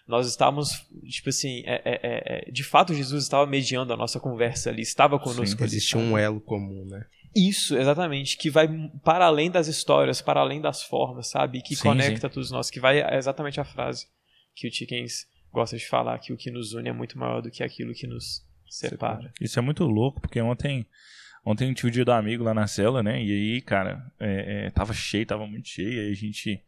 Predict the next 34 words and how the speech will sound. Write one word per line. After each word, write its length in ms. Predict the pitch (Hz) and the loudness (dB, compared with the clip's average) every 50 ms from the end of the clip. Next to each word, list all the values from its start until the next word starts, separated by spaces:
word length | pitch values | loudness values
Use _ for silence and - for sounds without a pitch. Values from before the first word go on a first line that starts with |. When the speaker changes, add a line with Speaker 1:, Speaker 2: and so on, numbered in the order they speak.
| _ _ _ - - - - - - _ _ | _ _ _ -20 -20 -20 -20 -20 -20 _ _
Speaker 2:
pô, 140 | - 113 | 2 2
vou 100 | 101 98 | 2 4
fazer 180 | 101 113 104 110 | 2 0 0 2
um 60 | 120 | 0
apelo 360 | 117 117 - - 110 120 135 | 0 0 2 4 4 4 4
aqui, 360 | 143 139 - - 117 135 151 139 | 2 0 0 -2 -2 0 0 4
preguei 380 | - 120 110 101 101 110 120 | 4 4 4 6 2 2 2
sobre 540 | 113 - - 113 107 113 113 104 95 95 - _ | 2 2 2 2 4 4 2 2 0 -2 -6 _
o 120 | - 101 | -2 -2
tema, 380 | 95 - - 104 120 143 135 113 | 2 4 4 4 4 2 0 0
que 120 | - - | 0 2
era 100 | 104 104 | 2 2
cores, 480 | 98 - - 107 113 143 151 131 107 104 | 0 0 2 4 6 6 6 4 0 -2
né? 220 | 110 117 139 139 - _ _ _ _ _ | -2 -4 -4 -6 -8 _ _ _ _ _
Falei 240 | - 104 98 101 104 | 2 2 4 4 4
da 120 | 104 107 | 2 2
aliança 600 | 110 110 107 104 104 117 127 - - 101 92 - _ _ _ _ _ _ _ _ _ _ | 2 4 2 2 2 2 0 0 -2 -4 -4 -4 _ _ _ _ _ _ _ _ _ _
de 140 | 107 104 | -2 0
Deus 220 | 95 101 107 110 - | 4 4 4 4 4
com 180 | - 113 107 | 2 0 0
os 100 | 101 95 | 0 2
homens 280 | 107 104 110 110 104 101 | 0 0 0 0 -2 -2
através 440 | 104 98 110 104 98 98 104 101 101 | -2 0 0 0 0 2 0 0 2
de 80 | 107 | 2
Noé, 480 | 107 104 101 98 92 92 104 131 - - _ _ _ _ _ _ _ _ _ _ - | 2 2 4 4 2 2 2 0 -2 -6 _ _ _ _ _ _ _ _ _ _ -2
e 140 | 110 104 104 | 4 4 6
aí 260 | 104 101 101 107 127 | 6 6 4 2 0
preguei 420 | 131 - - 139 127 110 104 107 107 | -2 2 4 4 4 6 4 2 0
sobre 320 | - - 117 113 120 123 | 0 -2 -2 0 0 2
isso 400 | 113 104 104 117 135 - - - | 2 2 2 0 -2 -4 -4 -6
e 380 | 127 113 113 117 123 123 131 131 | -4 -4 -2 -4 -4 -4 -6 -8
fiz 240 | - - 127 110 | -6 -2 -2 0
o 80 | 113 131 | 2 2
apelo. 380 | 131 135 - 135 135 135 120 | 0 0 0 -2 -2 -2 -4